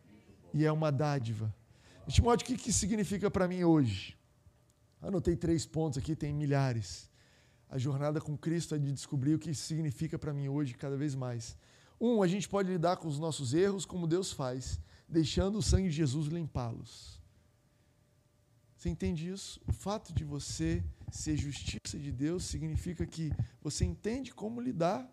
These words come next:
com as suas falhas. Eu trouxe aqui um verso em Apocalipse um cinco. Quando João tá escrevendo, ele fala assim, "Olha, eu, João, eu encontrei, eu tava conversando com Jesus", e ele fala assim, "Ele nos ama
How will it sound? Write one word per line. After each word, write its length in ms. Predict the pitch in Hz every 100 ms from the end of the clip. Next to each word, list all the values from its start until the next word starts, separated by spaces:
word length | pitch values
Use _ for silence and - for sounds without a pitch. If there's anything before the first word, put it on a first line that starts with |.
| _ _ _ -
com 80 |
as 60 | 190
suas 160 | 302 220
falhas. 600 | - 202 151 143 - - - - - - -
Eu 100 | 170
trouxe 240 | 254 226
aqui 120 | - 226
um 100 | 180
verso 320 | 196 208 190
em 40 |
Apocalipse 640 | 175 220 - 180 226 - 202
um 100 | 208
cinco. 560 | - - 233 - - _ _ _ _
Quando 240 | - 185 170
João 360 | 127 180 220
tá 180 | 190 185
escrevendo, 640 | 175 - 175 147 180 208
ele 80 | 185
fala 180 | 180 170
assim, 160 | -
"Olha, 160 | 185 208
eu, 320 | 160 185 208
João, 380 | 143 175 226 220 - - - -
eu 120 | 180
encontrei, 720 | 190 185 175 180 196 233 220
eu 140 | 175 170
tava 140 | 202
conversando 320 | 160 160 196
com 60 | 170
Jesus", 500 | 151 160 190 240 - - -
e 60 | 202
ele 120 | 208
fala 220 | 190 214
assim, 260 | 196 175 165 165
"Ele 260 | 202 208
nos 320 | 190 170 120
ama 460 | 160 214 233 269 294